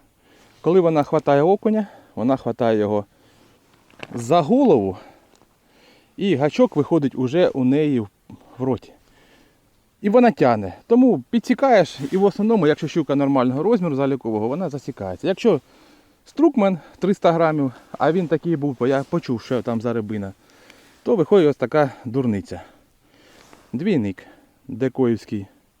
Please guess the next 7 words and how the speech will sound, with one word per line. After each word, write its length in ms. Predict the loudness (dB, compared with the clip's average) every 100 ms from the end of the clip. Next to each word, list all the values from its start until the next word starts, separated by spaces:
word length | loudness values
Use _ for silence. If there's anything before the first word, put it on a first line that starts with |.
| _ _ -6
міцний, 600 | -4 -4 -2 -2 -2 -8 _ _ _ _ _ _
потужний 600 | -8 -4 -4 -4 -8 -10 -16 _
двійник. 460 | -8 -4 0 0 0 -6 _ _ _ _ _ _ _ _ _ -16 -6
Це 120 | -4
двійники 540 | -2 -2 -2 -2 -4 -4
я 140 | -6 -6
ставив 400 | -4 -2 -2